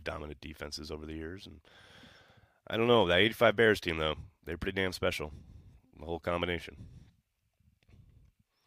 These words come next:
Are the Panthers another trap game? I don't think there's any traps being laid at this point. The Packers know they can lose to anybody.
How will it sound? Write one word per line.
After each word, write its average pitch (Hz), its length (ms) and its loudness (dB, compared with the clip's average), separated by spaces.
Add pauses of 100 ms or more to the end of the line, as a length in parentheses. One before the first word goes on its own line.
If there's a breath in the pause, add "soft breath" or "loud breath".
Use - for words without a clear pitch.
(420 loud breath)
Are 165 100 2
the 202 100 6
Panthers 202 520 6
another 151 260 6
trap 135 520 0
game? 85 400 2
I 117 200 4
don't 151 120 4
think 170 120 2
there's 110 180 -2
any 131 280 6
traps - 760 4
being 80 240 -2
laid 76 260 0
at 71 100 -10
this 76 120 -10
point. 73 320 -8 (1000 soft breath)
The - 80 -20
Packers 107 360 6
know 90 180 6
they 87 160 4
can 82 380 -8
lose 80 300 -2
to 76 120 -4
anybody. 73 460 -6